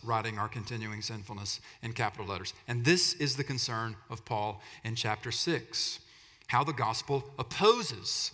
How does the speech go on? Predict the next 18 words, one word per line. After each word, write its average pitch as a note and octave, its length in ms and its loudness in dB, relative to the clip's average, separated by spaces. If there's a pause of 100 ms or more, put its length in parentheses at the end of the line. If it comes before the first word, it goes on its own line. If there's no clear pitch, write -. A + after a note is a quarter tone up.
(100)
our B2+ 120 4
writing C3 380 6 (100)
our B2 100 2
continuing B2+ 440 0
sinfulness A#2 480 -2 (140)
in A#2+ 80 -6
capital A#2+ 360 2
letters, A#2 260 -2
to - 80 -8
use A#2+ 180 0
this A#2+ 160 -4
image. A2+ 460 -10 (1200)
We G#3+ 160 8
have D#3 200 6
to F3 80 2
break F#3+ 320 4
from A#2 200 -2
sin. - 280 -6